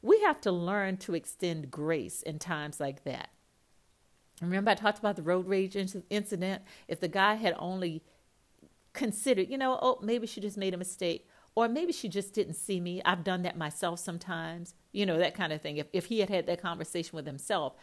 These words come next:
he wouldn't have reacted so violently toward me, all right? And possibly putting me and my family in danger. So when we go in, we have to extend grace. Maybe my boss, yes, he knows or she knows about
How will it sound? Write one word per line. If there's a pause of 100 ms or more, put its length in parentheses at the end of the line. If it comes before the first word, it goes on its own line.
(280)
he
wouldn't
have
reacted
so
violently
toward
me, (400)
all
right? (360)
And
possibly
putting
me
and
my
family
in
danger. (400)
So
when
we
go
in,
we
have
to
extend
grace.
Maybe
my
boss,
yes,
he
knows
or
she
knows
about